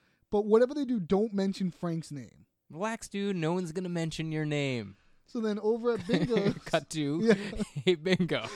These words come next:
Speaker 1: "Hey, Bingo.
Speaker 2: Frank sent
Speaker 1: Frank
Speaker 2: us.
Speaker 1: sent us."
Speaker 2: <laughs>
Speaker 1: Let me just set the scene. Over at Bingo's, Charlie and Dee sell him a bucket of sweet, delicious nose clams, fresh from the sea, if you follow me.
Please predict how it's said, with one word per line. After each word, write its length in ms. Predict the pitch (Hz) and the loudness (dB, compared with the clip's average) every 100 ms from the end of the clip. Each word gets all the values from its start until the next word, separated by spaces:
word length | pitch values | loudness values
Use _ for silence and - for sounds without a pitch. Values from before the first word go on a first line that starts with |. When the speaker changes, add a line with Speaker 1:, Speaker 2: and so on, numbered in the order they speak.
| - | 2
Speaker 1:
"Hey, 100 | 262 | 4
Bingo. 520 | 294 302 214 156 175 - 175 | 2 2 0 -2 -8 -14 -8
Speaker 2:
Frank 360 | 175 190 180 - | -4 -2 -2 -6
sent 120 | - | 2
Speaker 1:
Frank 220 | 269 269 | 2 2
Speaker 2:
us. 160 | 160 175 | -2 -6
Speaker 1:
sent 400 | - 226 269 320 | -4 -2 -2 -2
us." 460 | - 349 - 359 - - 294 - 269 | -4 -6 -8 -10 -12 -16 -18 -16 -16
Speaker 2:
<laughs> 440 | - 233 _ _ | -16 -20 _ _
Speaker 1:
Let 120 | 220 | -2
me 60 | 208 | 0
just 160 | 214 214 | 2 0
set 160 | 196 | -2
the 80 | 170 | -2
scene. 240 | - 147 160 165 156 120 - | -8 -8 -8 -10 -12 -6 4
Over 300 | 220 240 302 | 4 4 0
at 120 | 240 | -2
Bingo's, 460 | 262 240 190 196 - - | -2 -2 -2 -4 -8 -20
Charlie 400 | - 233 247 285 277 | -2 2 2 0 -4
and 140 | 247 | -4
Dee 300 | 240 285 254 | -2 0 -2
sell 300 | - 214 208 | -4 -2 -2
him 180 | 233 226 | -2 -4
a 60 | 190 | -4
bucket 400 | 165 226 233 196 | -2 -4 -2 -4
of 140 | 147 | -4
sweet, 460 | - - 190 233 - | -10 -12 -6 -6 -6
delicious 500 | 220 214 226 226 214 | -8 -8 -8 -10 -10
nose 340 | 190 202 196 - | -4 -4 -4 -6
clams, 480 | 160 127 110 123 _ | -12 -12 -16 -20 _
fresh 280 | - 196 - | -8 -8 -8
from 140 | 202 | -10
the 80 | 175 | -10
sea, 360 | - 190 131 107 _ _ | -6 -6 -6 -12 _ _
if 160 | 139 | -14
you 80 | 127 | -12
follow 320 | 123 139 139 | -10 -10 -10
me. 220 | 78 80 | -14 -20